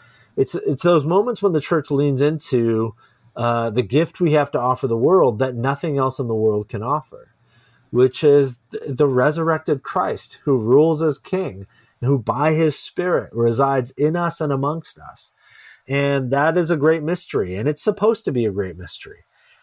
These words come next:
Um, and if our sort of pursuit of relevance is getting in the way of that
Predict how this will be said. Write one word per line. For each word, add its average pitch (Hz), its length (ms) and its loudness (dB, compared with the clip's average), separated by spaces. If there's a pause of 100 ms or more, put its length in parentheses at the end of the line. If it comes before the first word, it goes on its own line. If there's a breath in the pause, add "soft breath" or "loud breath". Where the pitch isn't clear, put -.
(140 soft breath)
Um, 127 540 -2 (300)
and 151 240 0
if 170 440 0
our 190 280 0
sort 214 260 2
of 196 100 0
pursuit 175 380 -2
of 127 140 0
relevance 143 680 0 (360 soft breath)
is 135 240 2
getting 160 340 2
in 202 120 2
the 160 80 4
way 127 260 2
of 87 200 -8
that 120 420 -6